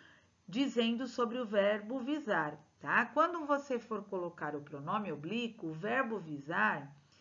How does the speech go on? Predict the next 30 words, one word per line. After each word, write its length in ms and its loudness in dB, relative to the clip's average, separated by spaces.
ele 260 6
não 440 8
admite 720 0
lhe 500 2
e 80 -2
lhes, 640 -2
tá? 440 4
Então, 280 2
o 40 0
que 120 -2
que 140 -2
vai 240 4
acontecer? 600 -4
Você 240 -8
vai 200 -2
substituir 1300 -2
o 120 -2
lhe 520 2
e 180 -4
o 100 -6
lhes 560 2
por 320 2
a 300 6
ele 500 4
ou 240 0
a 140 2
eles 640 4
ou 360 4
a 200 6
ela, 380 2